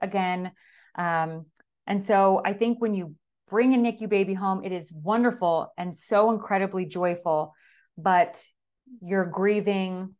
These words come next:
again, we were grieving Benjamin. We were also grieving all of our friends being the medical staff of the nicu and of the hospital. It's, we talked to them every day. They became our friends, our confidants, um, another,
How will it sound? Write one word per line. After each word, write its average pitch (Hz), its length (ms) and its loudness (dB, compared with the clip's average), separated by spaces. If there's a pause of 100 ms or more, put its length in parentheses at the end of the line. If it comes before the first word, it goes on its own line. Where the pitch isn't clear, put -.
(200)
again, 185 260 -2
we 202 100 2
were 196 120 2
grieving 202 420 0
Benjamin. 190 500 -2
We 190 120 -2
were 185 120 0
also 220 360 2
grieving 190 640 -4 (960)
all 208 260 6
of 208 120 2
our 202 140 4
friends 202 680 -2 (380)
being 208 280 0
the 190 60 2
medical 190 400 2
staff 170 520 0
of 185 220 -2
the 185 80 -4
nicu 185 380 -4
and 170 120 -6
of 170 180 0
the 175 80 -2
hospital. 185 600 -4 (380)
It's, 190 260 -4
we 196 640 -2 (420)
talked - 380 0
to 247 40 -6
them 220 160 2
every 185 260 0
day. 214 320 2
They 240 120 -2
became 185 420 -8
our 165 160 -2
friends, 226 500 0
our 220 140 0
confidants, 220 800 -4 (320)
um, 180 380 0 (220)
another, 190 880 0